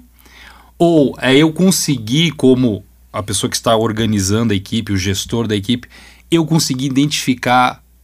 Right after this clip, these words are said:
skills complementares entre todos eles pra que isso,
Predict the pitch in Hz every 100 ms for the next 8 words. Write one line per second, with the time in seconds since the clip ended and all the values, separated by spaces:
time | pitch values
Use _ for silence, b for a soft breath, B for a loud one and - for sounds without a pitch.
0 | _ 139 127 - - 139 135 - 131 123
1 | 131 127 110 104 110 113 117 117 98 110
2 | 107 107 - _ 131 127 113 101 113 123
3 | - 110 107 - 104 101 98 -